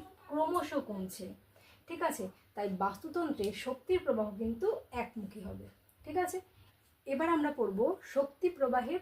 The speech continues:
পর্যায়গুলি কী কী। শক্তি তিনটে পর্যায়ে লক্ষ্য করা যায়। কী কী? এক নম্বর হলো শক্তির অর্জন, দু নম্বর হলো শক্তির ব্যবহার, আর তিন নম্বর হলো শক্তির স্থানান্তর। শক্তির অর্জনটা আমরা প্রথমে দেখছি, দেখো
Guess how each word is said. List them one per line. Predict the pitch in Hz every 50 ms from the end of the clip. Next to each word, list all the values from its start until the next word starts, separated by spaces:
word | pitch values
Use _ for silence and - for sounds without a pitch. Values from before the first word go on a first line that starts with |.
| - -
পর্যায়গুলি | 254 214 196 185 208 208 196 190 190 190 185
কী | 185 202 190 -
কী। | - 190 190 - _ _ _ _ - -
শক্তি | - - 294 302 302 - _ - 285 349 440 - - - _ _ _
তিনটে | - 302 311 311 311 349 339
পর্যায়ে | 339 269 226 208 196 233 254 320 392 - - - -
লক্ষ্য | 240 226 - 247 226
করা | 226 202 190 190 185
যায়। | 185 185 180 190 - - _ _ _ _ -
কী | 277
কী? | 254 - 349 349 - -
এক | - 254 254 269
নম্বর | 311 349 359 370 370 339
হলো | 294 240 233 277 330 330
শক্তির | - - 262 254 - - 285 269 - -
অর্জন, | 220 214 208 190 214 254 320 - - - _ _ _ _ _ _ _ -
দু | 214 254 277
নম্বর | 311 349 359 359 349 339 285
হলো | 240 226 214 247 311 330 - -
শক্তির | 233 214 - - - 226 208 190
ব্যবহার, | 196 190 190 196 220 226 247 302 330 427 427 - _ _ _ _ _ -
আর | 214 190 - -
তিন | - 277 320 349 359
নম্বর | 359 349 320 277 240
হলো | 190 214 202 233 311 339
শক্তির | - - 277 214 - - - 349 370
স্থানান্তর। | - - - 233 202 185 175 170 165 - 190 185 190 190 _ _ _ _ _ _ _ _ _ _ _ _ _ _ _ _ _ _ _ _ _ _ _ _ _ _ _ _ _ _ _ _ _ - -
শক্তির | - - 320 311 - - - 359 370 -
অর্জনটা | - - 240 240 226 220 269 285 302 302 311 302
আমরা | 269 233 208
প্রথমে | 196 - 214 - 214 226 220
দেখছি, | 214 220 220 - - 254
দেখো | 190 165 165 - 226